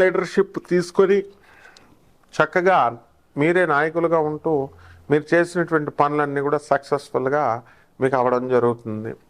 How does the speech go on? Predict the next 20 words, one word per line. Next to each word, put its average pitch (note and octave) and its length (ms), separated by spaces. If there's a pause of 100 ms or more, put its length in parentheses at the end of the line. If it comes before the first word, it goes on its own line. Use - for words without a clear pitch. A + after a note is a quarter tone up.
(520)
విదేశాలకు F3+ 680
మీరు E3+ 180
వెళ్ళడానికి D3+ 640 (440)
ఎక్కువ - 340 (240)
అవకాశాలు D3+ 520
ఉన్నాయి D3+ 220
వృశ్చిక B2 360
రాశి D3+ 340
వారు. D#3+ 240 (420)
అయితే F3 320 (280)
అర్ధాష్టమ, F3+ 840 (340)
పంచమ E3 380
శనిగ్రహ F3 580
దోషాల D3+ 640
వలన E3+ 320 (540)
మీరు E3 200 (340)
మనశ్శాంతి F3 640
లేకపోవడము, E3+ 680 (340)
బురతకో F3+ 540
పనులుగా E3 680